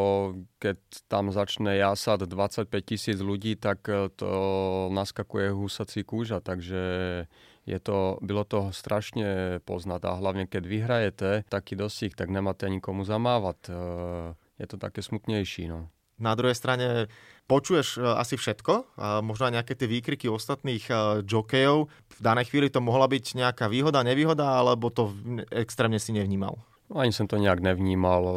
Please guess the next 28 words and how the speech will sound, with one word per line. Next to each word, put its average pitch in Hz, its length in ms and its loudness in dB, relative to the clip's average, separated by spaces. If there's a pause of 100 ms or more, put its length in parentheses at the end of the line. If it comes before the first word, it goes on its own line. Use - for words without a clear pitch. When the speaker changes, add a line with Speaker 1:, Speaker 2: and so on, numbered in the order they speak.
(460)
Speaker 1:
Určite 98 500 -2
aj 95 160 4
my 95 160 2
džokejové 95 480 2
medzi 95 320 0
sebou 95 320 0
tam, 90 580 0 (220)
mm, - 480 -14
po 98 140 -2
sebe 92 260 0
kričíme. 101 720 2 (300)
To - 100 -6
všetko 95 420 -4 (640)
re-, 95 300 2
e, 90 100 -4 (800)
rešpektujeme, 98 800 0
reagujeme 101 580 2
na 104 220 4
to, 113 340 2
ale 92 640 4 (220)
tí 101 100 0
diváci, 95 720 4
to 98 160 4
je 92 220 6
proste 98 340 -2
niečo 95 240 0
inšie. 95 560 0
To, 95 100 0